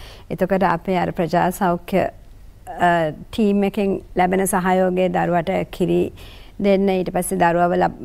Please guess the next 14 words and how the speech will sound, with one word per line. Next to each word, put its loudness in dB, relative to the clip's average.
බලාගන්නේ 2
කොහොමද 0
කියන 0
එක -2
අපි -2
ගෙදරදී 2
දරුවත් 0
එක්ක -4
අපි 0
කොහොමද 0
ප්‍රතිචාරාත්මකව -2
අන්තර්ක්‍රියා 0
කරන්නේ 2
දෙමාපියෝ. -2